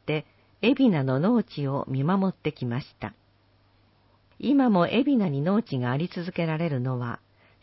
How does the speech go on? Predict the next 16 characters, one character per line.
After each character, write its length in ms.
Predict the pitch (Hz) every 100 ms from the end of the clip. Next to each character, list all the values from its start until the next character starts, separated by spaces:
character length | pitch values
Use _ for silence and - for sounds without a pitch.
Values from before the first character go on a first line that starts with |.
| -
市 60 |
政 380 | 185 - 220 214
施 120 | -
行 320 | - 175 170 151
五 160 | 165
十 180 | 165 240 233 -
周 200 | 233 233
年 260 | 139 120
を 80 | 123
支 140 | 127 139 -
え 200 | 202 190
て 100 | 190
こ 140 | 180
ら 100 | 180
れ 140 | 160 151
た 320 | 143 143